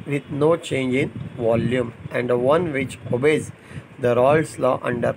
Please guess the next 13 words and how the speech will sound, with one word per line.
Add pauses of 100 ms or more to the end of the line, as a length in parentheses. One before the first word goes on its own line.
all
conditions
is
called
as (500)
ideal
solution. (1120)
All (240)
dilute
solution
behaves (140)
as
an